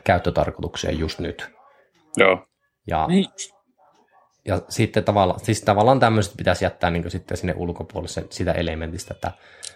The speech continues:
Speaker 1: annetaan se semmoinen perustyyli, joka niinkö määrittyy, että mikä on riittävä perustyyli, niin sen mukaan, että missä sitä käytetään. Et jos tehdään niinkö oma custom frameworkia, niin mahdollisesti pystytään antamaan hyvin tarkatkin perustyylit.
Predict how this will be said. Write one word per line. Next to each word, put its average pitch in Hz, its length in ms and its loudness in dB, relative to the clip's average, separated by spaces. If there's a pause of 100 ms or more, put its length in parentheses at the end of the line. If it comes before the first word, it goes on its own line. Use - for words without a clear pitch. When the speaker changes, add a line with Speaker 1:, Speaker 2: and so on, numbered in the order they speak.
(240)
Speaker 1:
annetaan 98 340 4
se 151 100 4
semmoinen 135 320 6
perustyyli, 101 960 4 (1200)
joka 95 300 4
niinkö 90 180 2
määrittyy, 87 720 2 (440)
että - 160 -6
mikä 90 260 4
on 85 60 4
riittävä 87 460 2
perustyyli, 85 600 0
niin 85 100 0
sen 87 140 0
mukaan, 82 300 0
että 85 120 -6
missä 82 200 -4
sitä - 180 -6
käytetään. 82 440 -2
Et - 100 -8
jos 90 140 0
tehdään 117 280 4
niinkö 107 200 4
oma 110 300 6
custom 98 340 0
frameworkia, 95 600 2
niin 95 120 2
mahdollisesti 95 360 2
pystytään 95 440 0
antamaan 101 340 0
hyvin 107 200 2
tarkatkin 107 520 2
perustyylit. - 640 -10